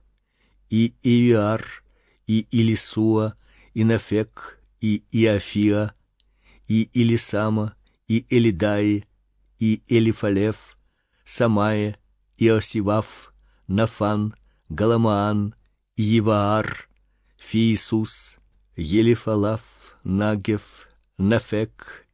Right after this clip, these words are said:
Иоанафан, Леосамис, Ваалимаф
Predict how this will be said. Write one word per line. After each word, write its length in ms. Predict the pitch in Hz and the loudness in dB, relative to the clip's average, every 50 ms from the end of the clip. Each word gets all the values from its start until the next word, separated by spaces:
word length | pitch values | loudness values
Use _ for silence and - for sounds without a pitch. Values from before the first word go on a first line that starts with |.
| _ | _
Иоанафан, 840 | - 107 107 110 110 107 107 98 - - 104 104 107 110 107 113 117 - _ _ _ _ _ _ _ _ | 0 0 2 2 2 0 -2 -2 -2 -4 -2 -2 -2 -2 -2 -4 -8 -12 _ _ _ _ _ _ _ _
Леосамис, 1120 | - 82 90 104 110 110 110 - - 107 95 95 95 110 120 - - - - - - _ _ _ _ _ _ _ _ | -6 -2 0 2 2 2 0 0 -2 -2 0 0 0 0 -2 -4 -8 -14 -18 -20 -20 _ _ _ _ _ _ _ _
Ваалимаф 1300 | - 73 67 62 82 104 107 107 104 101 95 90 87 82 80 101 117 127 - - - - - - _ | -12 -12 -6 -4 -2 0 0 2 0 0 0 0 -2 -2 -2 -2 -4 -4 -8 -12 -20 -20 -20 -20 _